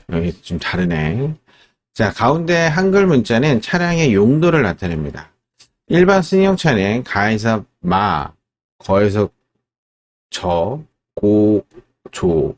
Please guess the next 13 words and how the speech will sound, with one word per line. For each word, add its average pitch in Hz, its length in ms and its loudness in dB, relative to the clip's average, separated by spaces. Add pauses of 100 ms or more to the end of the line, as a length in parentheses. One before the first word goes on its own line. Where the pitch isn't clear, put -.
구주를 120 1400 -2
사용하고 107 720 -2 (400)
영업용 147 640 2
일반, 151 520 0 (260)
일반은 139 640 0 (560)
바사, 117 560 -2
아자, 90 540 -4 (1000)
어, 90 180 -4
본 110 240 2
것 107 80 2
같네. 90 580 -4
어, 82 300 -6 (460)
영업용 123 800 2